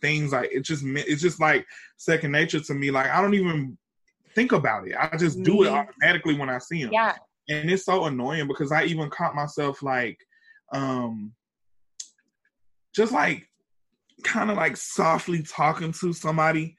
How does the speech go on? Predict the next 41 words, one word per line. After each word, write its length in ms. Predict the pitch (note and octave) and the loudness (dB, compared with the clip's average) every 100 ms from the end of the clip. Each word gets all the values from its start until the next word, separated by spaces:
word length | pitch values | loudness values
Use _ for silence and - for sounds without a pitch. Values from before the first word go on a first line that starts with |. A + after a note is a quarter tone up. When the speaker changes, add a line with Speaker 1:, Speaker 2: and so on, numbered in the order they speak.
| - | -12
Speaker 2:
Yeah, 220 | F3+ G3+ | -10 -10
me 40 | A3 _ - | -14 _ 0
Speaker 1:
When 200 | F#3+ G3 | 0 0
I, 140 | A#3 | -4
Speaker 2:
too. 60 | G3+ | -2
Speaker 1:
and, 180 | G3+ - | -2 2
and 120 | A3+ | 4
I'm 140 | C4+ E4 | 4 4
like, 220 | E4 A3+ | 4 2
"Why 180 | F3+ C4+ A#4+ | 2 2 2
am 100 | A4+ | -2
I 40 | C4 | 0
doing 240 | F#3 C#4 | 0 0
this?" 180 | B2 A#2 | -2 0
Like, 180 | E3+ E3+ | 2 4
I 100 | A3+ | 4
had 140 | C#4 | 2
to 60 | - | 0
stop 280 | - G#3 G3 | 0 0 2
myself. 340 | F#3+ F#3+ F3 - | 0 -2 -4 -4
It 60 | |
was 120 | G3 G3+ | -2 -2
in 80 | |
a 40 | E3 | 0
grocery 300 | D3 F#3+ E3+ | 0 0 -4
store. 100 | F#3+ | -6
I'm 60 | |
like, 140 | F#3+ D#3+ | -6 -6
"Why 120 | G3 | -6
am 100 | G3+ | -6
I 60 | E3 | -6
doing 180 | E3 | -6
this?" 180 | D3 C#3 - - - | -6 -8 -14 -20 -6
And 120 | F3 | -2
I'm 160 | F3 E3+ | 0 2
doing 220 | F#3 B3+ | 2 2
that 180 | G3+ D#3 | -2 -2
because, 500 | D#3 - E3 D3+ D3 | -8 -4 0 0 -2
for 160 | - D#3 | -8 -6
one, 320 | D#3+ F3 D3+ | -4 -4 -2
like, 220 | C3+ | -4